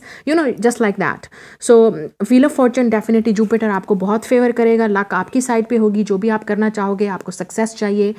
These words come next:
प्रॉपस-, प्रॉस्पेरिटी चाहिए, अगर आप सिंगल हो तो डबल हो जाओगे, टेकन हो जाओगे या रिलेशनशिप में होगे। So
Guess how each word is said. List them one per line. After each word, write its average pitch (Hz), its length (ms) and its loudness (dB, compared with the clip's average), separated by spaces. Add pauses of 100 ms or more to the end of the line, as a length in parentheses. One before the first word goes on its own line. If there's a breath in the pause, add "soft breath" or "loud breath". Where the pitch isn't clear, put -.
(280 loud breath)
प्रॉपस-, 202 320 -6
प्रॉस्पेरिटी 214 580 0
चाहिए, 226 320 0
अगर 202 140 0
आप 196 100 -4
सिंगल 220 360 0
हो 214 80 2
तो 208 140 0
डबल 190 340 0
हो 226 80 4
जाओगे, 208 320 0
टेकन 208 360 -2
हो 226 80 2
जाओगे 208 380 0 (320 loud breath)
या 202 80 2
रिलेशनशिप 254 600 2
में 247 80 2
होगे। 226 320 2 (440 soft breath)
So 254 200 2